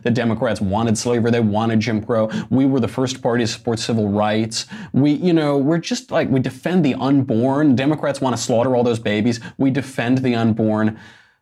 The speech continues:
We just got, th-, right at the very beginning, we got this thing wrong on the income tax.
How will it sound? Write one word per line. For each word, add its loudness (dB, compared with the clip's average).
We 2
just -2
got, -4
th-, -10
right 2
at -2
the 0
very 2
beginning, 0
we -2
got -2
this -6
thing -2
wrong 0
on -2
the -2
income -2
tax. -10